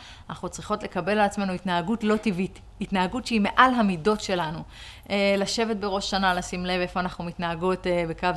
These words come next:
שמאל. קו שמאל יוצר דינים, או השפעה,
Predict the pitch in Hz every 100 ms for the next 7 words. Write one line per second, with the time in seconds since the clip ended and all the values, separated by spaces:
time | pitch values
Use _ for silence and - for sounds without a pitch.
0 | - 180 180 175 160 - - - 185 190
1 | - 196 185 170 208 190 196 208 254 226
2 | 160 - - - 165 - - 143 233